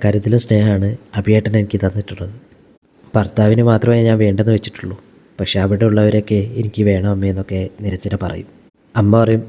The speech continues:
"അച്ഛൻ നീ അവിടുന്ന് രക്ഷപ്പെട്ട് വരുന്നതും കാത്തിരിക്കുക" എന്നൊക്കെ പറയുമ്പോൾ നിരഞ്ജന ചോദിക്കും, "രക്ഷപ്പെട്ട് വന്നിട്ട് ഞാൻ എന്ത് ചെയ്യാനാ? ഇനി ഞാനൊരു കല്യാണത്തിനൊന്നും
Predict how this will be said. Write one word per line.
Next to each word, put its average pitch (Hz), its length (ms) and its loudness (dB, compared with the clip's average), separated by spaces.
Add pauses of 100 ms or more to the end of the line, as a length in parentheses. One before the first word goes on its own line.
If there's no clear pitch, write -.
"അച്ഛൻ 110 280 0
നീ 113 140 4
അവിടുന്ന് 113 360 2
രക്ഷപ്പെട്ട് 104 400 -2
വരുന്നതും 110 360 2
കാത്തിരിക്കുക" 104 420 0
എന്നൊക്കെ 104 240 2
പറയുമ്പോൾ 101 360 0 (600)
നിരഞ്ജന 98 280 0
ചോദിക്കും, 110 280 0 (160)
"രക്ഷപ്പെട്ട് 107 480 0
വന്നിട്ട് 117 300 2
ഞാൻ 110 140 4
എന്ത് 104 200 2
ചെയ്യാനാ? 107 260 2 (540)
ഇനി 104 160 0
ഞാനൊരു 117 340 2
കല്യാണത്തിനൊന്നും 107 640 0